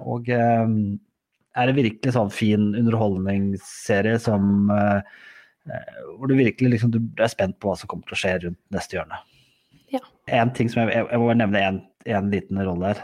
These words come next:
Speaker 1: Det er, eh, Juan Diego Bo-, Botoas som spiller Oriol, eh, Calafat. Og så prøvde jeg å finne ut hvor jeg hadde sett han hen.
Speaker 2: Mm.
Speaker 1: Og, for at, og det er sånn, eh, han hadde jeg da, hadde jeg da bare sett, eh,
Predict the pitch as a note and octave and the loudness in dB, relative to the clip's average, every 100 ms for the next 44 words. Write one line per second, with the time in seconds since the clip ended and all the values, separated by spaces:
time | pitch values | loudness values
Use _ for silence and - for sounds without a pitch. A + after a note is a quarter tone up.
0 | - G2+ F#2+ F#2+ F#2+ F#2+ F#2+ F#2+ G2 - | -4 -2 0 0 0 0 0 0 0 -2
1 | - - A2+ B2 A#2 A#2 A2 A2 G2 A2+ | -6 -8 0 4 6 4 4 4 4 2
2 | G#2+ G#2+ A2+ A#2 - A2+ C3 - A#2 A2 | 0 0 0 -4 -2 0 0 -4 -4 -2
3 | A2+ A2 G#2 A2+ A2 - - A#2 G#2+ G#2 | -2 -2 0 -2 -2 -10 -12 -10 -8 -8
4 | - - A2 A2+ - D#3+ - - - - | -8 -4 0 0 0 -2 -4 -14 -16 -20
5 | - - - - B2+ C3+ B2 C#3 G#2+ A2 | -20 -20 -10 -4 0 2 2 2 2 2
6 | G#2 G#2+ G#2+ A2+ D3 B2+ - C#3 D#3+ A#3+ | 0 2 2 2 0 -6 -6 -4 0 2
7 | B2 - - - _ - A#3 A#3+ B2 B2+ | 0 -4 -20 -20 _ -2 2 4 4 2
8 | B2+ B2 - - - B2 B2+ C#3+ C#3 C3 | 0 -4 -4 -8 -4 0 4 4 4 4
9 | B2 B2 - _ - _ - - G#2+ A2+ | 2 -2 -8 _ -20 _ -12 -4 0 2
10 | A2 G#2+ B2 C3 B2 B2 - G#2+ A#2 A#2+ | 0 0 0 2 4 4 2 -2 0 2
11 | A2+ A2 A#2 A#2 - F#2+ _ - _ - | 2 2 0 -2 -4 -10 _ -20 _ -8
12 | B2+ A#2 A2+ | -2 0 0